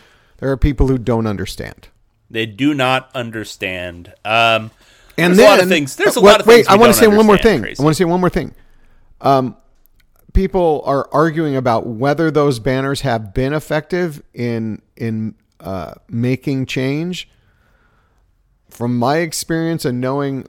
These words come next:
Speaker 1: what happens within U C L A's athletic department,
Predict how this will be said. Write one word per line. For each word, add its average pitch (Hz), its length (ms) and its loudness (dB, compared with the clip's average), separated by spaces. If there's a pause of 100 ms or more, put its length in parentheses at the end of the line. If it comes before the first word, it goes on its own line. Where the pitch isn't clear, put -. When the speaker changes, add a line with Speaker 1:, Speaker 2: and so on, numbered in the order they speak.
(160)
Speaker 1:
what 117 400 -8
happens 135 680 -8
within 123 800 -8
U 127 140 -6
C 135 160 -10
L 131 80 -4
A's 127 200 -6
athletic 120 380 -6
department, 127 640 -6